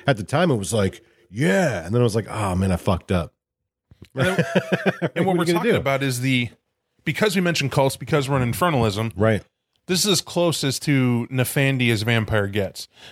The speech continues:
Speaker 2: Nefandi is often that catchword that mage players throw out to say, "We know evil. They're called Nefandi." Use your imagination a bit.
Speaker 1: Right.
Speaker 2: How, whatever title you wanna give it,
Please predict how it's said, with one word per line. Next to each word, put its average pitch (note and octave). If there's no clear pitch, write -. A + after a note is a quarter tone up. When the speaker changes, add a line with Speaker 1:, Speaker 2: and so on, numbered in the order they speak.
Speaker 2:
Nefandi F3
is C#3
often C#3+
that A#2+
catchword C3+
that A2
mage B2
players B2
throw B2+
out B2+
to A#2+
say, B2
"We E3
know B2
evil. A2
They're A#2
called G2+
Nefandi." G2
Use C#3+
your B2+
imagination G#2+
a F#2
bit. F2+
Speaker 1:
Right. E2+
Speaker 2:
How, D3+
whatever D#3
title B2
you B2
wanna A#2
give G#2+
it, F#2+